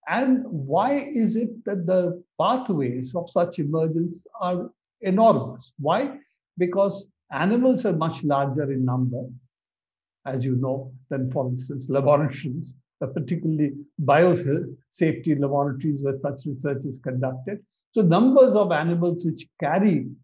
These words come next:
different zoonotic diseases, as we call them, are enormous. They are very large. In China, they've, for instance, investigated eighty thousand animals. But the point is, there's still a small drop in the ocean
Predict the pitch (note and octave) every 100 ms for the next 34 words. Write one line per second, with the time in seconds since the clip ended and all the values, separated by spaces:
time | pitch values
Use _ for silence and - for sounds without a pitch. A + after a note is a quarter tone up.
0 | _ D#3 E3+ - D#3 C#3+ C#3 B2+ D3 D3+
1 | C#3+ D#3 E3 C#3 B2+ C3 C#3 C3+ C#3+ C#3
2 | - C#3 B2+ B2+ C#3 C#3 E3+ F#3 E3+ B2+
3 | - _ _ _ _ E3+ F3+ F#3 - _
4 | F3+ E3+ E3 B2+ B2+ - - E3 E3 B2+
5 | D#3 E3+ C#3+ C#3 C3 A#2 - - _ _
6 | _ - D3 C3+ E3 F#3 G3 F3+ F#3 E3+
7 | - _ - E3+ E3+ E3+ F3+ E3+ F3+ D3
8 | E3+ E3 E3+ D#3+ D#3 F3 F3 E3+ F3 E3
9 | D#3+ D3 C#3+ D3 C#3+ B2+ - _ _ E3
10 | C#3+ C#3 C#3+ E3+ F3 F3 D#3+ D#3 _ _
11 | D#3+ - F3+ F3 D#3+ A#2+ D3 D#3+ D3 B2+
12 | E3 - D3 C#3 G3 A3 - -